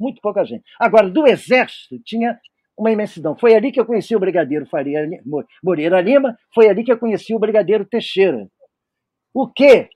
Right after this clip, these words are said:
junto com ter conhecido, quando saí, Valério Conder, Valério Conder, através de,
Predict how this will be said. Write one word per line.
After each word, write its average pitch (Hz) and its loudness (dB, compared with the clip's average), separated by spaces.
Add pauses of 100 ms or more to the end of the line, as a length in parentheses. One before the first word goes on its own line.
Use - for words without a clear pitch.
(220)
junto 294 -2
com 190 -6
ter 254 2
conhecido, 196 -2
quando 196 0
saí, 143 0 (180)
Valério 214 8
Conder, 185 -2 (280)
Valério 185 2
Conder, 123 -8 (460)
através 170 -2
de, 123 -12